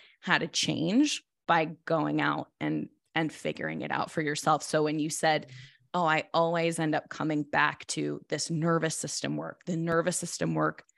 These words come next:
Speaker 1: is always fueling the money work. It's always fueling how we move through constriction. So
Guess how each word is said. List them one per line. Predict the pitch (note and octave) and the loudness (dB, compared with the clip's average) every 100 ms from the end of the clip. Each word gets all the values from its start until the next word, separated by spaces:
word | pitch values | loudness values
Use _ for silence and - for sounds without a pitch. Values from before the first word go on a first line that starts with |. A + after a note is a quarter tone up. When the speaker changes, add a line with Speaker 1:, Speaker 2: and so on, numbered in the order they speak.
| _ _ _ | _ _ _
Speaker 1:
is | E3 D#3+ | -2 2
always | D#3+ D#3+ D#3+ D#3+ - | 2 2 0 -2 -10
fueling | - - A3+ A#3 F#3+ D#3 D3+ D#3 _ _ _ _ _ _ _ | -20 -6 -2 0 0 -2 -4 -6 _ _ _ _ _ _ _
the | E3 | 0
money | D#3+ D#3 D3+ | 2 2 0
work. | - D2+ - | -2 -6 -8
It's | - - | -12 -2
always | F3 F3 - | 2 2 0
fueling | - C#4 G3+ F#3 F3 D#3+ | -8 -2 2 2 2 0
how | C#3+ D3+ | -2 -2
we | D3+ C#3+ | -2 -2
move | D3+ D3+ | -4 -6
through | - D#3 D#3 | -8 -4 -2
constriction. | C#3+ C#3+ D3 - - - - | -2 -4 -6 -6 -6 -6 -6
So | - - B2 D3 | -4 0 0 -2